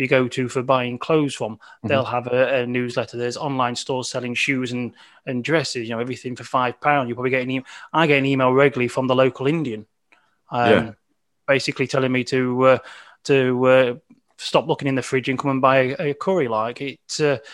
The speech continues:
Speaker 2: Exactly, yeah.
Speaker 1: and it nearly works, to be fair. It does. And also Pizza Hut. Pizza Hut, they always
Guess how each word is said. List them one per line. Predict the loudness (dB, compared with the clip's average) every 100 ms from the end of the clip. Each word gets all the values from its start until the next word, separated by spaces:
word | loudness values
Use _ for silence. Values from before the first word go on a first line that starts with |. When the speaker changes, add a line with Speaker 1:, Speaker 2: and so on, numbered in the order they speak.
| -18 -4
Speaker 2:
Exactly, | 2 2 2 -6 -6
yeah. | -4 -4 -6 -10
Speaker 1:
and | -10
it | 0
nearly | 2 4
works, | 6 6 6 2
to | -10
be | -6
fair. | 0 2 2
It |
does. | 2 0
And | 0 -4 -10 -6
also | -4 0 -2
Pizza | -2 -6 -8 -8
Hut. | -10 -6
Pizza | -6 -4 -6
Hut, | -6 -2
they | 0 2
always | 2 4 4 4 2 -2 -8